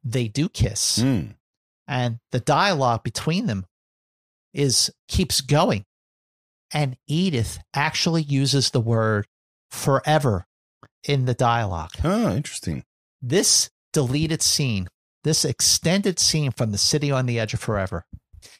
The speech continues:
Speaker 1: is the holy grail of deleted
Speaker 2: <laughs>
Speaker 1: scenes from the original series.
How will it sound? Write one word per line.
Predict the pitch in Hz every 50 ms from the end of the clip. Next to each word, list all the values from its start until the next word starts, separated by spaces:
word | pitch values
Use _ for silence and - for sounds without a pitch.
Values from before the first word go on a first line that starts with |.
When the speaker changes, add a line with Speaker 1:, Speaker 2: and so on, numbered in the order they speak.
| _ _ -
Speaker 1:
is | 151 151 143 -
the | - 151 135
holy | 120 - - - 165 175 185 185 175 180 185 180 175 - - _ -
grail | 127 120 139 147 139 139 135 131 127 123 123 - - -
of | 127 113 -
deleted | - 120 107 - 127 127 131 131 127 120 117 127
Speaker 2:
<laughs> |
Speaker 1:
scenes | - - - 139 123 117 107 98 95 - - - -
from | - - - 139 127 127 127 123
the | 120 127 123 120
original | 110 104 113 107 - - 110 110 104 101 101 -
series. | - - - 113 104 92 85 - - - - -